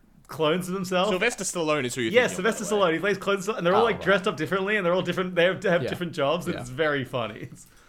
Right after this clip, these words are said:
Speaker 1: I'm just imagining that. So one's just dressed up as a
Speaker 2: Oh,
Speaker 1: scientist.
Speaker 2: right, yes. For context
Speaker 3: Yeah.
Speaker 2: for people who haven't seen Spy Kids three, Sylvester Stallone plays all the villains who take various forms of the same guy.
Speaker 1: Yeah. <laughs>
Speaker 3: I see.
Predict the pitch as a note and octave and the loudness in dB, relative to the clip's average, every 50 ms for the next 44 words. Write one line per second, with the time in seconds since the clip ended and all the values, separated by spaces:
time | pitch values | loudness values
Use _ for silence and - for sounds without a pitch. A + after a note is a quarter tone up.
0 | - - - - F3 F3+ G#3 F#3+ A3 A3+ A3 G3+ F#3+ D#3 D#3+ E3 C#3+ C#3+ - - | -20 -20 -10 -2 0 0 0 0 0 0 0 0 0 2 2 2 2 0 -2 -2
1 | E3+ F3 F#3 F#3 F#3 F#3+ E3 E3+ F#3 F#3 G3 G3 G3+ G3+ G3+ G3 G3 F#3+ F#3+ F#3 | 0 0 0 0 -2 -2 0 2 4 6 6 6 6 8 8 6 6 6 4 4
2 | F#3 F3+ D3 C#3 D3 D3+ G3 G3+ F#3+ F3+ D#3 C#3 - C#3 E3+ E3+ B2+ - - - | 2 2 2 2 4 4 4 4 4 2 2 0 -2 0 2 2 2 0 -2 -10
3 | - - - A#3+ A#3+ - - D4 C#4 - G#3 F3 - - A3 B3 A3+ G3+ G3+ F3+ | -12 -8 -4 -4 -4 -2 0 0 0 0 0 -2 -2 -2 -2 -4 -2 -2 -2 -4
4 | E3+ - - F#3+ F#3 E3 - - E3+ D#3+ D3+ - D#3+ D3+ D3 D#3 D3+ - - D#3+ | -4 -4 -6 -8 -8 -8 -8 -8 -8 -8 -8 -8 -8 -8 -8 -8 -12 -12 -12 -10
5 | D3 B2+ A#2 A2+ A2+ - C#3 D#3 E3+ F3 - E3 - - E3 D#3 D3 D3 C#3 C#3 | -8 -8 -8 -8 -10 -10 -8 -8 -8 -8 -8 -14 -12 -10 -8 -6 -6 -6 -8 -8
6 | - D3+ C#3+ C3+ B2+ B2+ - - E3+ G#3 A#3 A3 F3+ D#3+ C3 C3 A2+ G2+ G2+ G2 | -6 -4 -4 -4 -4 -6 -6 -4 -2 -2 -2 -2 -6 -6 -6 -6 -8 -8 -8 -10
7 | G2 - - C3 B2+ C3 B2+ B2 A#2 A2 A2 C3 C3+ C3+ C3+ C3+ C3 A#2 - - | -12 -12 -12 -12 -10 -8 -10 -10 -10 -8 -8 -6 -6 -6 -6 -8 -8 -10 -12 -14
8 | - C#3+ B2+ A2+ A2+ A#2 - A2+ G#2 F#2+ - - - - C#3+ C3 A#2+ A#2 A2 G#2+ | -12 -12 -10 -10 -12 -12 -14 -16 -16 -16 -14 -14 -12 -8 -6 -6 -6 -6 -8 -8
9 | G2+ G#2 G2 F2 D#2+ G#3 A#3 C#4 C#4+ A#3+ D#3+ A#2+ C3 - - - - A#3 - A#3+ | -8 -8 -8 -8 -6 -4 0 2 2 2 2 -2 -4 -6 -4 0 0 0 2 0
10 | A#3+ - A#3+ - - - | -2 0 0 -2 0 -2